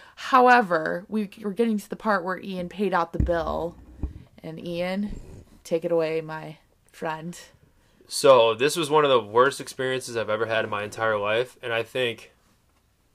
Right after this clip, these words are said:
Speaker 2: I, I, well, I almost know that many people are gonna listen to this and be like, "Dude, I would literally, like, slip my wrist if this ever happened."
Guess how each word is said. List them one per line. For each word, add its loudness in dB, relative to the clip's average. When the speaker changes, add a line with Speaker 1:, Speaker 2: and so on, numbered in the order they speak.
Speaker 2:
I, 0
I, 4
well, 6
I 10
almost 2
know 8
that -2
many -4
people -4
are 2
gonna -2
listen -2
to -4
this -6
and -14
be 0
like, 0
"Dude, 2
I 4
would 4
literally, 0
like, -6
slip -6
my -6
wrist -8
if -20
this -14
ever -8
happened." -10